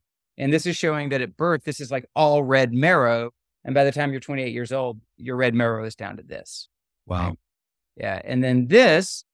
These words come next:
Speaker 1: is the number of circulating stem cells in your bloodstream, not how many are in your bone marrow, but how many are available in the bloodstream at any given moment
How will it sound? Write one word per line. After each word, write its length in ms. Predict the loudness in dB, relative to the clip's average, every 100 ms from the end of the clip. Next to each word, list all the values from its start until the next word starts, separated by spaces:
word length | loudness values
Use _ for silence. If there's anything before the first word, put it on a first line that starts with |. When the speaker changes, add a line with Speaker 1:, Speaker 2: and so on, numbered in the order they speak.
| _ _ _
Speaker 1:
is 200 | 0 2
the 120 | 2
number 580 | 2 2 4 4 4 4
of 100 | 0
circulating 760 | -4 -8 -8 -6 -2 0 0 -2
stem 280 | -4 -6 -4
cells 460 | -4 -4 -4 -10 -20 _ _ _ -2
in 240 | 2 4
your 140 | 4 2
bloodstream, 560 | 2 2 0 -6 -14 -16 -6
not 200 | -4 -2
how 140 | 0 2
many 180 | 4
are 60 | 4
in 60 | 2
your 80 |
bone 260 | 2 2 2
marrow, 140 | 0
but 160 | -2 -4 -6
how 120 | -4
many 220 | 0 2 4
are 120 | 4
available 480 | 4 4 4 0 -4
in 160 | -6
the 60 | -4
bloodstream 480 | -4 -6 -8 -10 -6
at 80 |
any 180 | -6 -4
given 260 | -6 -8 -4
moment 440 | -2 -2 -2 -8